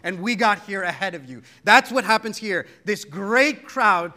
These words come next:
sees where Jesus and the disciples are going. They run ahead of them and meet them at the gate. And here's what Mark says, how Jesus responds. Verse thirty-four.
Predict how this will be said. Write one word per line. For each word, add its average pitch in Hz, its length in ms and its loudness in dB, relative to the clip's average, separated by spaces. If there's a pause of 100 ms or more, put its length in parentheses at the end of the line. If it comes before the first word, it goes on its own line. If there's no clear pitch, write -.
(140)
sees 269 460 -2
where 220 120 -4
Jesus 240 420 -4
and 220 80 -8
the 196 80 -8
disciples 208 440 -2
are - 20 -8
going. 208 280 -4 (180)
They 208 440 -2
run 262 400 4
ahead 247 280 2
of 214 60 -6
them 226 220 -2
and 202 320 -2
meet 269 360 2
them 247 260 2
at 214 240 0
the 214 60 -6
gate. 160 500 -10 (520)
And 170 140 -8
here's 254 540 -2
what 180 180 -6
Mark 170 300 -4
says, 147 480 -8 (200)
how 156 140 -8
Jesus 143 360 -14
responds. 117 500 -18
Verse 143 240 -12
thirty-four. 135 640 -14